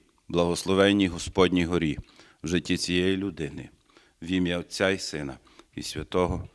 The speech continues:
Духа. Амінь. Людині притаманно обожествляти різні речі: просто предмети, таємничі якісь стихії, сили природи,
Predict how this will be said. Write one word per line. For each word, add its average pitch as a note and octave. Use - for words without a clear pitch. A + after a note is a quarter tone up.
Духа. -
Амінь. D2+
Людині C3+
притаманно A#2
обожествляти G#2+
різні F2
речі: D2+
просто A#2+
предмети, F#2
таємничі G2+
якісь F#2
стихії, G#2
сили G#2
природи, F2+